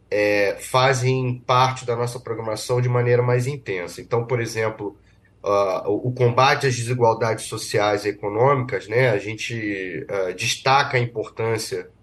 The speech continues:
é, também das empresas de enfrentar desigualdades econômicas e sociais no Brasil e convoca as empresas a assumirem corresponsabilidade nesse tema. A gente também vai tratar da reforma tributária, né, que é um tema bastante quente hoje no Brasil,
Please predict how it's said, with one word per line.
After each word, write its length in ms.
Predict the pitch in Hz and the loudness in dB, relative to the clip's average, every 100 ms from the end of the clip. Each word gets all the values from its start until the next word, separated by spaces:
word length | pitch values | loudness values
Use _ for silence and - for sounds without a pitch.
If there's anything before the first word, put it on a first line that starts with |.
| _ _ _ | _ _ _
é, 580 | - 98 95 95 92 90 | -4 2 2 2 0 -2
também 500 | - 131 123 131 170 | 0 2 4 4 4
das 160 | 143 123 | 2 0
empresas 340 | 113 110 107 | -4 -6 -6
de 80 | 110 | -8
enfrentar 360 | 110 104 - 104 | -8 -6 -4 -4
desigualdades 540 | 104 98 98 104 101 | -4 -2 0 0 -2
econômicas 580 | 98 101 101 98 101 - | -6 -4 -2 -4 -6 -10
e 20 | |
sociais 420 | - - 101 95 | -10 -8 -4 -4
no 80 | 98 | -4
Brasil 640 | 95 95 90 104 135 156 | -2 -2 -4 -6 -4 -4
e 100 | 135 | -6
convoca 580 | 135 170 127 117 135 143 | -4 -4 0 2 2 0
as 100 | 123 | -4
empresas 380 | 120 113 117 117 | -6 -4 -4 -2
a 100 | 120 | -4
assumirem 580 | 120 127 107 117 120 123 - - - _ | -2 -6 -4 -2 -4 -6 -12 -20 -20 _
corresponsabilidade 920 | - 117 123 123 120 123 117 110 110 104 | 2 4 4 4 0 0 0 0 0 0
nesse 300 | 113 - 127 | -4 -4 -4
tema. 480 | 113 92 85 82 - - - - | 0 0 0 -8 -14 -20 -20 -10
A 40 | |
gente 240 | 101 110 - | -4 -2 2
também 240 | 127 143 | 6 6
vai 200 | 135 127 | 6 4
tratar 680 | 131 123 123 120 110 98 - _ _ | 4 2 4 4 4 2 -4 _ _
da 120 | 110 | -4
reforma 420 | 117 107 123 120 | -2 -2 -2 -2
tributária, 760 | 113 120 113 - 117 135 180 131 | -4 -8 -8 -4 2 2 2 0
né, 180 | 117 117 | -2 -6
que 120 | 113 | -6
é 40 | |
um 100 | 107 | -8
tema 300 | - 113 104 | -4 -2 -2
bastante 480 | 101 98 - 123 123 | -2 -4 -2 -2 -2
quente 420 | 120 113 113 - | -4 -4 -4 -6
hoje 320 | 104 107 107 | -4 -4 -4
no 120 | 104 98 | -6 -4
Brasil, 640 | 98 98 95 107 143 156 | -2 -4 -4 -2 -2 -2